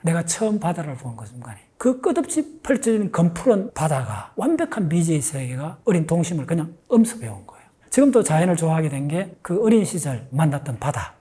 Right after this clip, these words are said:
육십이 넘은 지금도 바다를 한 일 년 안 보면 답답해요. 두 번째는 뭐냐 하면 순천 송강사예요. 대학 들어가갖고 서클 활동을 하게 됐는데 불교 모임이었어요. 대장쯤 되는 사람이 "시골에 있지 말고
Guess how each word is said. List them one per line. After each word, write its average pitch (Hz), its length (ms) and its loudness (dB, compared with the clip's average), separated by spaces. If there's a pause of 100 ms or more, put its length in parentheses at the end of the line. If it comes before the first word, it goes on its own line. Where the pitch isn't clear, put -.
(120)
육십이 269 360 2
넘은 226 240 6
지금도 180 720 2
바다를 202 480 2
한 170 320 0
일 247 80 4
년 196 140 4
안 147 160 2
보면 160 520 2
답답해요. 117 440 -8 (200)
두 294 100 6
번째는 285 280 4
뭐냐 160 200 2
하면 180 360 -2
순천 247 340 2
송강사예요. 185 600 -2 (160)
대학 202 200 4
들어가갖고 156 720 0
서클 277 260 4
활동을 185 340 0
하게 151 160 0
됐는데 165 460 -2 (100)
불교 240 280 6
모임이었어요. 143 640 0 (100)
대장쯤 196 420 2
되는 147 160 2
사람이 151 580 0
"시골에 202 300 2
있지 180 160 -2
말고 175 640 0